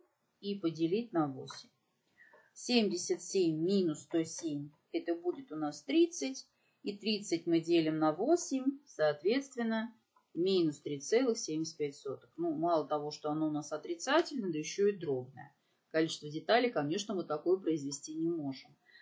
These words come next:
Поэтому мы записываем, что минус три целых семьдесят пять сотых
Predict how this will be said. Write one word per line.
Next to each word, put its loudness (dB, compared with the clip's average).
Поэтому 2
мы 4
записываем, -2
что -4
минус 0
три -6
целых 0
семьдесят -2
пять -10
сотых 2